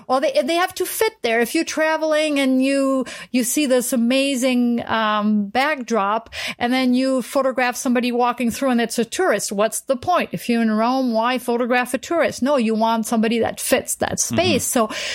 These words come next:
Speaker 1: there's so many elements that will make or break the picture.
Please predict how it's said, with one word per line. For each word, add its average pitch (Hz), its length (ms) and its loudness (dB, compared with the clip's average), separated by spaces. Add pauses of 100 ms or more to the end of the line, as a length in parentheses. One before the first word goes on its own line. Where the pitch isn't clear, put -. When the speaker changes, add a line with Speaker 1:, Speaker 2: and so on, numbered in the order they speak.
(140)
Speaker 1:
there's 226 140 0
so 311 520 2
many 269 520 0
elements 240 680 0
that 208 200 0
will 208 140 2
make 202 260 2
or 202 80 2
break 196 300 -2
the 196 80 -4
picture. - 540 -6